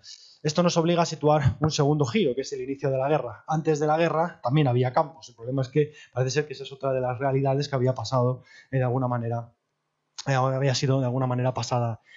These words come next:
eh, pasada por alto. Por lo tanto, lo que nosotros hemos tratado de hacer es de situar, insisto, el caso español dentro de, eh, dentro de, eh, la realidad, ¿no?, de esta, de esta red de campos de concentración, que, insisto, tenía un recorrido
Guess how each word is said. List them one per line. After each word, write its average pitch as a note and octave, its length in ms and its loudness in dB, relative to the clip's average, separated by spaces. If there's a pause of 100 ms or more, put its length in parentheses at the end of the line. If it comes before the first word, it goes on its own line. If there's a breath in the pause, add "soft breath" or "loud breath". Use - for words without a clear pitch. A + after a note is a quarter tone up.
(120)
eh, C3+ 140 2
pasada B2 280 -2
por B2 140 -2
alto. A#2 240 -4 (560 soft breath)
Por D#3+ 100 4
lo E3 40 6
tanto, G3 180 6
lo G3 100 6
que F3 60 2
nosotros E3 340 -2
hemos E3+ 180 -2
tratado D#3 320 4
de D#3+ 60 8
hacer E3+ 220 4
es F3 140 0
de D3+ 80 2
situar, C#3+ 720 0
insisto, D3+ 540 -4
el C3 120 -6
caso D3 220 -4
español D#3 600 0
dentro D3 420 2
de, D3+ 400 0
eh, B2 380 0
dentro C#3 340 0
de, D3 200 2
eh, C#3 260 -10
la C3 160 -2
realidad, C3+ 400 0
¿no?, C#3 160 0
de C3 60 -2
esta, B2+ 280 -4 (260 loud breath)
de C#3+ 60 -2
esta C#3+ 160 0
red C#3+ 160 2
de C3+ 80 0
campos B2 240 -2
de C3 80 -6
concentración, C#3 560 0
que, C#3 80 -4
insisto, B2+ 300 -4
tenía C3+ 200 -4
un C3+ 80 -4
recorrido C3+ 460 -2